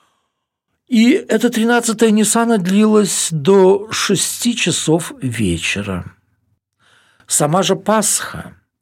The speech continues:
четырнадцатое Нисана, начиналась с шести часов вечера. Другими словами, по нашему светскому календарю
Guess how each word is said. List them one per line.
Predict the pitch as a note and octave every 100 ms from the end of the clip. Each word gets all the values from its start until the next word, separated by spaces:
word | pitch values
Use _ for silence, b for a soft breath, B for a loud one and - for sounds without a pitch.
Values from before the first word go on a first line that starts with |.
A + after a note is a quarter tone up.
| _ _ _ _
четырнадцатое | - G2+ - C#3+ A2+ F2 E2 - - F2 F2
Нисана, | F#2 - - - - -
начиналась | C#3+ C#3 A2 C3 A3 A3 b b b _ _
с | -
шести | - - E2 - - E3
часов | - G#3 - F#2+ D3+ - _ -
вечера. | - F2 - - - - - _ _ _ _ _ _ _ _ _ _ _
Другими | D3+ G3 D4 A#3+
словами, | - D3 F2+ E2+ - - _ _ _ -
по | F3
нашему | A3+ - F#3+ F3
светскому | - E3+ A3 G#3+ - G2+ F2+
календарю | F#2+ F#2+ F2 F#2 F#2+